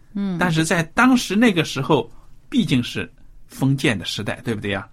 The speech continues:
Speaker 1: 嗯。
Speaker 2: 所以这个王呢，就把陷害但以理的这些人呢抓起来，株连九族，妻子儿女都不放过，扔到狮子坑里。圣经说，这些人还没有到坑底啊，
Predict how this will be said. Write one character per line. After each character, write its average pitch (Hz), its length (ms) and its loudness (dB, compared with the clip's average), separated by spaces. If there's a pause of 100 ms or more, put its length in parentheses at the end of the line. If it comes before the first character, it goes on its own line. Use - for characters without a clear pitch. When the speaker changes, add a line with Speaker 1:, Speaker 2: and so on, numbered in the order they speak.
(100)
Speaker 1:
嗯。 180 460 -6
Speaker 2:
所 117 220 -4
以 117 220 0 (920)
这 127 120 -2
个 110 120 -4
王 104 240 -6
呢， 104 260 -6
就 117 180 -4
把 104 400 -4
陷 - 280 -4
害 113 300 -6
但 127 200 -4
以 120 80 2
理 113 160 -4
的 110 120 -8
这 120 120 -2
些 117 160 -6
人 90 200 -8
呢 98 140 -6 (360)
抓 110 240 -6
起 - 180 -10
来， 82 200 -12 (400)
株 247 220 4
连 196 240 4
九 120 220 0
族， 147 340 2 (720)
妻 - 200 2
子 214 140 2
儿 151 180 2
女 156 160 2
都 110 140 -4
不 113 120 -6
放 107 280 -2
过， 110 200 -8 (120)
扔 120 180 -2
到 104 120 -4
狮 - 180 -8
子 - 120 -10
坑 98 240 -10
里。 98 80 -10 (1500)
圣 123 200 0
经 117 140 -2
说， 110 220 -4
这 123 180 -4
些 117 140 -4
人 107 160 -2
还 123 220 0
没 220 160 6
有 196 140 2
到 160 260 2 (100)
坑 156 280 0
底 - 220 -8
啊， - 120 -12